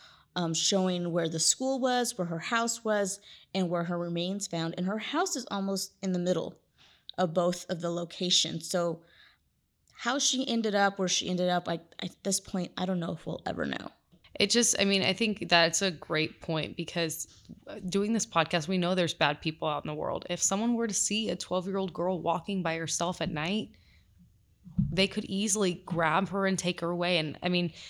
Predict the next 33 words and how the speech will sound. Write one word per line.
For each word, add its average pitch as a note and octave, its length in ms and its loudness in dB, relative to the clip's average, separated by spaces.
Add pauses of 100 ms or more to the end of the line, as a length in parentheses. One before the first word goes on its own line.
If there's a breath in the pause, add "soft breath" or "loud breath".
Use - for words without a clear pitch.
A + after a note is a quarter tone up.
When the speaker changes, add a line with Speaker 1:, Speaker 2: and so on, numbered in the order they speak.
(160 loud breath)
Speaker 2:
two A#3 100 0
thousand G#3 340 6
four, F3+ 640 2 (880)
it's - 260 2 (280)
before A3 340 4
we G#3+ 100 4
had F#3 320 6
these G#3 320 4
in E3+ 100 2
our E3 140 4
hands, E3+ 400 6
cell D3+ 180 4
phones. D#3+ 520 4
I'm D3 240 -8 (180)
referring D#3+ 460 0
to E3+ 100 0
it D3+ 40 2
like D#3+ 180 -2
we E3 80 0
can G3 160 8
see G3+ 160 8
it, F#3 120 8
but F#3+ 120 2
cell B3+ 260 10
phones F#3 340 6
in E3 80 4
our E3 120 2
hands E3+ 320 6
that - 80 2
we E3+ 80 0
can G#3+ 160 -2
call. G#3+ 320 4
And, E3+ 160 2